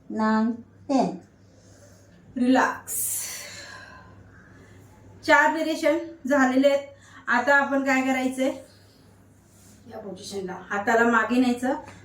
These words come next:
मांड्यांचा फॅट कमी करण्यासाठी या पोझिशनला. सरळ सरळ तुमचे गुडघ्यांमध्ये प्रॉब्लेम आहे, तुम्हाला जास्त पाय फोल्ड करता येत नाही, तर तुम्ही आरामात श्वास घेऊन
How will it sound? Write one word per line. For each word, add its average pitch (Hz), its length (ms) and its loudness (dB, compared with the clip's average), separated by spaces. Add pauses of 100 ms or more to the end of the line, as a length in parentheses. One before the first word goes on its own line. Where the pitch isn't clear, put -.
(120)
मांड्यांचा 233 540 0
फॅट 240 300 0
कमी 226 240 -2
करण्यासाठी 247 720 -2 (340)
या 240 140 4
पोझिशनला. 202 480 -4
सरळ 269 300 0
सरळ 233 300 0 (100)
तुमचे 254 260 -2
गुडघ्यांमध्ये 254 760 4
प्रॉब्लेम 247 580 0
आहे, 233 80 -2
तुम्हाला 233 240 -2
जास्त 247 240 0
पाय 233 300 -2
फोल्ड 220 180 -4
करता 240 280 -2
येत 240 100 -4
नाही, 262 140 -4 (420)
तर 254 120 2
तुम्ही 269 420 0
आरामात 240 440 0
श्वास 233 320 2
घेऊन 254 240 2